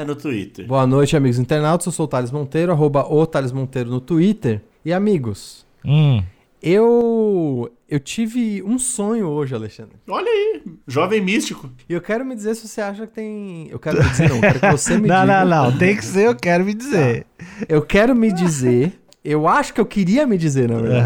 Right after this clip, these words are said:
Speaker 3: Aham.
Speaker 2: Eu acho que eu queria me dizer no meu próprio sonho que a gente tem que começar um projeto novo.
Speaker 3: Tudo
Speaker 1: Olha aí.
Speaker 3: ai, ai, ai.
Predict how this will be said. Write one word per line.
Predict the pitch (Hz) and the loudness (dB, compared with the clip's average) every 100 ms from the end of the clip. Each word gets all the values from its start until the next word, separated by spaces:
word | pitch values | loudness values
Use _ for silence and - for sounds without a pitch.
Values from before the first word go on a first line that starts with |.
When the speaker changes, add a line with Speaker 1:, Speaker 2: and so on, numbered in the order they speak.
| 113 | 2
Speaker 3:
Aham. | 143 - | 0 -4
Speaker 2:
Eu | 147 165 | 0 0
acho | 190 | 0
que | 339 | -2
eu | |
queria | - 208 240 | 0 2 4
me | 247 | 2
dizer | 208 202 170 180 | 2 2 2 4
no | 180 | 4
meu | 185 | 2
próprio | 180 208 - 233 | 2 0 0 -4
sonho | - 180 208 185 113 - | -4 -2 0 0 -2 -6
que | - | -4
a | 151 | -2
gente | 170 | -2
tem | - 185 | -4 -8
que | |
começar | 190 185 185 | -6 -6 -6
um | 175 | -6
projeto | 180 165 170 | -4 -6 -6
novo. | 180 120 107 - _ _ | -6 -6 -8 -14 _ _
Speaker 3:
Tudo | 113 | -2
Speaker 1:
Olha | 123 226 180 | 2 2 2
aí. | 147 | 0
Speaker 3:
ai, | 135 120 101 | 0 -2 -4
ai, | 101 92 | -6 -10
ai. | 95 92 | -10 -10